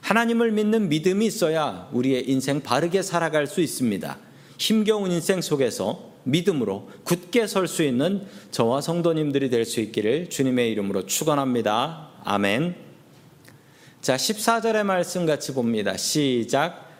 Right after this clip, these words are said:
"그러므로 주께서 친히 칭조를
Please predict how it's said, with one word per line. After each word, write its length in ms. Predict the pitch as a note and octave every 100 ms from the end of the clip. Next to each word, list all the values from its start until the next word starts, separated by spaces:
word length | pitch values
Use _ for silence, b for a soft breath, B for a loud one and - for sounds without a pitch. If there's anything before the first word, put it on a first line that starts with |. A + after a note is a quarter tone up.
| -
"그러므로 680 | - C#3+ C#3+ C#3 C3+ A2+ G#2
주께서 680 | - B2+ D3+ B2+ - B2+ A2
친히 400 | - D3 C3+ B2+
칭조를 720 | - D3+ C#3+ C#3 - - A2+